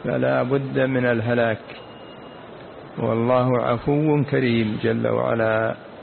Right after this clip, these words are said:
يقبل اليسير ويعفو عن الكثير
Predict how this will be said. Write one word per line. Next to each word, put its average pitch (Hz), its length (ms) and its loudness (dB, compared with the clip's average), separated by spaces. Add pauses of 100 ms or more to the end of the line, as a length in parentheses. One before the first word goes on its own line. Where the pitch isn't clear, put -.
(1600)
يقبل 120 540 0 (320)
اليسير 131 680 2 (280)
ويعفو 131 480 0
عن 120 180 0
الكثير 113 640 0